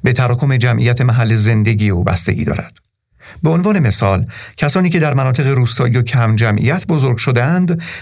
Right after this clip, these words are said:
نسبت به کسانی که در شهرهای پر جمعیت بزرگ شده‌اند، به فضای شخصی بیشتری نیاز دارند.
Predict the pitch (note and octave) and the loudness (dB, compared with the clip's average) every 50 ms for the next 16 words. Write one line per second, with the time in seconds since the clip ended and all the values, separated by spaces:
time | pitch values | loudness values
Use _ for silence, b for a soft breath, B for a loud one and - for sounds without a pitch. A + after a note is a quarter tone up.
0 | B B C#3 C#3+ C3+ - - G3 G3 G3 F3 - D#3+ C#3 - D#3 C#3+ C#3 B2 - | B B -2 -2 -2 -2 -2 -2 -2 -2 -2 -2 0 -2 0 0 0 0 0 0
1 | B2+ B2+ A#2+ A#2+ - - A#2+ A2+ B2+ B2 B2 B2+ B2 - B2+ B2 A2+ A2 A#2+ A#2 | 0 0 0 0 0 0 0 0 2 2 0 0 0 0 -2 0 0 0 0 0
2 | - - A2+ G#2+ D#3+ F#3 - - D#3+ C3 C3 B2 A2 - - B2 A#2+ B2 C#3+ E3+ | 0 0 0 0 0 -2 -2 -2 -2 0 0 0 0 -2 -2 -2 0 0 0 0
3 | F3+ F3+ D#3 - B B B B B B - B2 B2 - A#2 A#2 G#2 B2 C#3 C#3+ | 0 0 -2 -4 B B B B B B -2 -2 0 0 0 0 0 0 0 0
4 | D#3+ D#3+ - A#2 G#2 - - B2+ C3+ A#2+ A#2 A#2 B2 B2 - - F3 F#3+ G3 F3 | 0 0 0 -2 -2 -2 -2 0 0 0 0 0 0 0 -2 -2 -2 0 0 0
5 | B2+ G2+ F#2+ F2+ F2 E2 - E2+ E2 - - F#2+ G2 F2+ - | 0 2 0 0 0 -2 -2 -2 -2 -2 -2 -4 -6 -8 -12